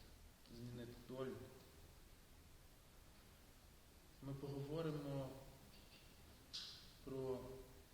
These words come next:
роль негативних емоцій, що вони руйнують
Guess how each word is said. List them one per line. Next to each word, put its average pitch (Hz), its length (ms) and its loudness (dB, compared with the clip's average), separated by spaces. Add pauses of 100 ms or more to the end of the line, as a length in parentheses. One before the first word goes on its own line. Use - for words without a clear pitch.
(560)
роль 135 160 4
негативних 127 600 4 (100)
емоцій, 110 420 -2 (1500)
що - 200 0
вони 131 320 4 (1200)
руйнують 131 540 6